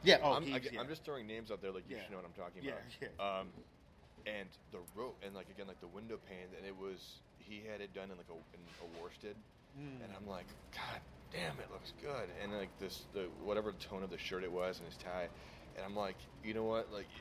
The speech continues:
Speaker 2: h-, how many clothiers are the best?"
Speaker 1: Yeah.
Speaker 2: We're all the best.
Speaker 1: Yeah,
Speaker 2: Uh,
Speaker 1: yeah, all of us
Speaker 2: we're,
Speaker 1: are
Speaker 2: we're all the
Speaker 1: Right,
Speaker 2: best.
Speaker 1: we're all gonna say that.
Speaker 2: <laughs> And,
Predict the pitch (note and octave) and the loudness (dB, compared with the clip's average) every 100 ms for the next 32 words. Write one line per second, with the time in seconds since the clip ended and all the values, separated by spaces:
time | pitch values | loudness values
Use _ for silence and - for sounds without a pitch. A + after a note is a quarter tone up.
0 | - - - - - - B2 C3 A#2+ A#2+ | -12 -12 -6 -2 -2 0 0 2 2 2
1 | A2 - - - - G2 G2+ G#2+ G#2+ G2+ | 0 -2 -10 -4 4 4 6 4 4 2
2 | - F2+ E2+ - E2+ E2 C2+ - - - | 0 0 0 -2 0 0 0 -6 -8 -10
3 | - B1 - - - - - - - G2+ | -10 -10 -10 -12 -14 -12 -12 -12 -8 0
4 | G#2 G2 G2+ G2+ F2+ - - - - - | 4 4 4 4 4 0 -8 -12 -14 -12
5 | - - - - G3+ G#3 E3+ A#2+ E3+ D#3+ | -12 -10 -4 8 10 12 12 12 12 10
6 | C3+ A#2+ C3 B2+ C3 B2+ B2 A2+ C3 C#3+ | 10 4 2 6 6 6 6 6 6 8
7 | D3+ C3+ C3 E3 C#3 - - - - - | 8 8 2 4 4 4 0 -8 -14 -4
8 | B2+ C3 B2 | 0 2 0